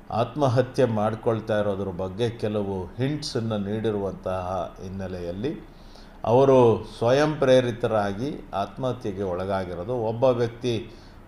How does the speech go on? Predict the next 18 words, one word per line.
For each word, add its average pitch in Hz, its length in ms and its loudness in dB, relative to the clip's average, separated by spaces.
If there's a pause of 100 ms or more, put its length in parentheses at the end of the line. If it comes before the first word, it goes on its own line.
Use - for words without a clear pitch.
(140)
ಮತ್ತೊಬ್ಬನನ್ನು 117 1000 2
ಕೊಂದು 135 600 2
ತದನಂತರ 135 640 2
ತಾನೂ 127 460 0
ಕೂಡ 127 320 -2
ಆತ್ಮಹತ್ಯೆ 113 760 -2
ಮಾಡಿಕೊಂಡಿರುವಂತಹ, 92 1300 -6 (480)
ಆ, 95 120 -2 (200)
ಅವಕಾಶಗಳು 101 960 -2 (140)
ಹೆಚ್ಚಿದೆ 120 640 -4 (260)
ಮತ್ತು 117 260 -4
ಅವರ 117 240 0 (680)
ಎಲ್ಲ 123 200 4
ಪೂರಕ 131 560 4
ಮಾಹಿತಿ 110 580 2
ಕೂಡ 98 280 -8
ದೊರಕ್ತಾ 95 720 -4
ಇದೆ. 90 300 -8